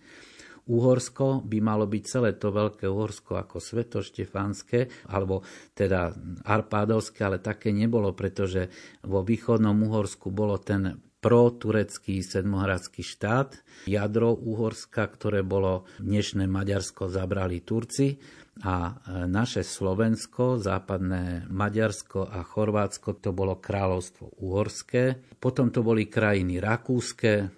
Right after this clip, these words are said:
čiže Dolné a Horné Rakúsko. Dolné Rakúsko, to je Viedeň, Horné Rakúsko, to je Linec, Linz.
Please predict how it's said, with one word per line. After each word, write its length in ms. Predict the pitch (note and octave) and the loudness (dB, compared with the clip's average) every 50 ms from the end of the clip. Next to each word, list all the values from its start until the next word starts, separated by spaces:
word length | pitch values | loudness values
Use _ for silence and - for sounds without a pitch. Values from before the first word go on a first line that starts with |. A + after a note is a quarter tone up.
| - - | -14 -12
čiže 580 | - G2+ F#2 F#2 F#2+ F#2 F2+ F2 - - _ | -10 -8 -6 -2 -2 -2 -2 -2 -6 -10 _
Dolné 540 | - G#2 F#2+ A#2 A#2 A#2+ A#2 A#2 A2 G#2+ G#2 | -8 0 4 6 6 6 6 6 6 4 2
a 80 | G2+ F#2+ | 2 0
Horné 500 | G2+ G#2+ G#2+ - - G#2 G2+ G2+ G2 G2 | 0 0 0 0 -2 -2 0 0 0 0
Rakúsko. 720 | G2+ G2+ G2+ - - G#2+ G2 - - - - F#2+ F2+ - - - - - - - - - - - | 0 -2 -4 -4 -6 -6 -6 -6 -6 -4 -2 -2 -2 -4 -8 -20 -20 -20 -20 -20 -20 -20 -14 -8
Dolné 440 | - F#2 A2+ A#2 A#2 A2 G#2+ G#2+ | 0 4 6 6 6 6 6 4
Rakúsko, 680 | G#2 G#2 G#2 - - A2 G2+ - - - - G2 F#2+ - | 4 2 0 -2 -4 -6 -6 -6 -6 -4 -2 -2 -2 -2
to 160 | - G2 F#2+ | 0 0 0
je 320 | F#2+ F#2 F2+ F2+ F2+ - - | 2 0 0 -2 -4 -6 -8
Viedeň, 840 | - F2+ F2+ F#2+ G#2 A2 A2 A2+ A2+ A2 G#2 G2+ G2 F#2 - - F#2+ | -10 -6 -4 -2 0 0 2 2 2 2 2 0 -2 -6 -10 -12 -6
Horné 360 | F#2 G2+ G#2 G2+ G2 G2 G2 | -2 0 0 0 0 0 0
Rakúsko, 760 | F#2+ G2 F#2+ - - - G2 - - - - G2+ F#2 F#2 - - - - - _ | 0 -2 -2 -4 -6 -8 -10 -10 -10 -6 -2 -2 -2 -2 -2 -8 -14 -20 -12 _
to 160 | - F#2+ F2+ | -4 -2 -2
je 240 | F2+ F2+ F2+ E2+ E2 - - G#2+ | -2 -2 -4 -4 -6 -8 -8 -6
Linec, 480 | G#2 G2 G2+ G#2 G#2 G2+ G2 F#2+ - - - | -4 -2 -2 0 0 -2 -2 -4 -6 -10 -10
Linz. 440 | G2+ G2+ G2+ G#2+ A#2+ B2+ - - | -6 -4 -2 -2 -2 -2 -4 -8